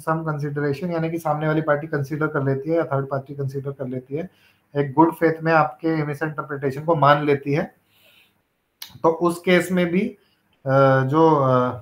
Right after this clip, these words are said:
जो right है वो lost हो जाएगा आपका, कि-, किसी के भी ऊपर भी लॉ-, लॉसूट file करने के लिए।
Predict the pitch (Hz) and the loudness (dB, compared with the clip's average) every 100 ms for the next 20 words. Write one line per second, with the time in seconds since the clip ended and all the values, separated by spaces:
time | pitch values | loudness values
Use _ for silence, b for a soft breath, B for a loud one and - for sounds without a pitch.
0 | - _ _ _ _ _ _ _ _ - | -16 _ _ _ _ _ _ _ _ -4
1 | 156 143 147 170 170 180 180 151 156 151 | 0 6 6 6 2 2 4 4 2 0
2 | 165 147 151 156 190 175 151 - 165 160 | -4 0 0 2 2 0 -2 -2 -4 -4
3 | 156 135 131 139 165 143 147 143 151 139 | -4 -4 -4 -8 -8 -6 -4 -2 -4 -4
4 | 147 165 147 135 147 131 135 135 151 - | -4 -2 -2 -2 -2 -4 -4 -6 -12 -8
5 | 123 127 127 127 127 127 127 | -6 -6 -6 -8 -8 -8 -8